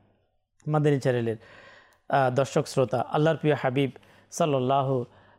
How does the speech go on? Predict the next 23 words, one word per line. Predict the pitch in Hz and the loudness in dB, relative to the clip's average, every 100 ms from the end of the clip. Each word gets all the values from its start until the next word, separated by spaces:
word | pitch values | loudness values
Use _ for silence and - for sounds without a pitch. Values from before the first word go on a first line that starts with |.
| - | -2
তাআলা | 143 135 | 0 2
আলাইহি | 127 135 156 | 2 2 2
ওয়াসাল্লাম | 139 127 147 143 143 113 - _ _ _ _ - | 2 0 0 2 0 -2 -16 _ _ _ _ -8
যেই | 127 170 214 220 | 0 4 4 2
নবী | 175 160 190 | 2 4 4
পাক | - 170 151 | 2 0 0
সাল্লাল্লাহু | 160 143 147 151 | -2 0 0 0
তাআলা | 156 147 | 0 2
আলাইহি | 143 139 156 | 2 2 2
ওয়াসাল্লামের | 143 139 139 135 135 135 | 0 0 0 0 0 -2
কাছে | 135 123 131 120 - _ _ _ - | -2 -2 -2 -4 -6 _ _ _ -8
দোয়া | 135 147 160 | 0 2 2
চাইতেন, | 156 135 120 - 120 110 _ _ _ _ _ - | 2 0 0 2 0 -2 _ _ _ _ _ 0
ফরিয়াদ | 160 156 175 165 | 4 4 4 2
করতেন, | 147 127 - 127 110 - _ - | -2 -2 0 0 0 -10 _ -4
নবী | 139 143 156 | 0 2 2
করিম | 135 139 139 | 2 0 0
সাল্লাল্লাহু | - 131 127 135 139 | -2 0 2 0 0
তাআলা | 139 139 | 0 0
আলাইহি | 131 127 135 | 2 0 0
ওয়াসাল্লাম | 131 120 139 143 127 113 - - - - | -2 -2 -2 0 -2 -4 -18 -20 -16 -2
কখনো | 180 202 196 | 0 2 0
কাউকে | 165 151 131 139 110 | 2 2 2 0 0